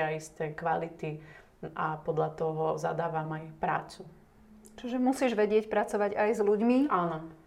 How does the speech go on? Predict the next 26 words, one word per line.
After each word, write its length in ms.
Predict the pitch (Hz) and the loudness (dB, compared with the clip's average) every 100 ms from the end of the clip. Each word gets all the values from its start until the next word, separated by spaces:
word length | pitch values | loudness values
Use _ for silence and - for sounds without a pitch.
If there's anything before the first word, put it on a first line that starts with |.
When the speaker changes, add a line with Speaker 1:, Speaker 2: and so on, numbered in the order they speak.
| - | 0
Speaker 2:
Aj 140 | 220 226 226 - 214 | 2 2 0 -6 4
delegovať, 640 | 233 233 220 214 208 214 | 8 10 8 6 4 0
manažovať? 720 | 214 214 220 214 208 208 - | 0 0 0 2 2 0 6
Speaker 1:
Tak 160 | 233 226 | 8 8
už 160 | 233 233 | 6 6
len 160 | 214 | 8
to, 80 | 214 | 8
že 160 | 214 202 | 8 10
pracujem 400 | 190 190 185 175 | 8 8 2 -2
s 80 | |
klientmi, 640 | - 170 175 175 - 160 160 | -2 0 2 0 -4 -6 -4
tak 240 | 160 - - | -6 -6 -6
to 80 | 170 160 | -2 0
je 240 | 156 151 151 - - | 0 -4 -8 -16 -14
veľmi 880 | 156 175 180 175 160 160 160 160 - 160 | 4 8 8 6 2 0 -2 -2 -4 2
veľká 400 | 175 175 - - | 4 4 2 0
položka 640 | 165 156 160 - 165 175 - - - | 2 2 -2 -4 -4 -4 -8 -18 -12
a 80 | - 180 | -6 -4
musím 320 | 170 - 160 | -4 -4 -2
vedieť 240 | 160 160 160 | 0 -2 -4
pracovať, 640 | 165 151 - 160 175 165 175 | -4 -4 -6 -8 -10 -10 -8
e, 20 | 170 160 | -6 -6
s 80 | |
ľuďmi. 400 | 165 160 160 175 - | -6 -8 -6 -8 -10
<laughs> 40 | 185 - - - 233 - - - - - - - | -8 -4 -2 0 -2 -2 -12 -20 -20 -20 -20 -14
Speaker 2:
Mhm. 320 | 196 196 302 | -12 -8 -10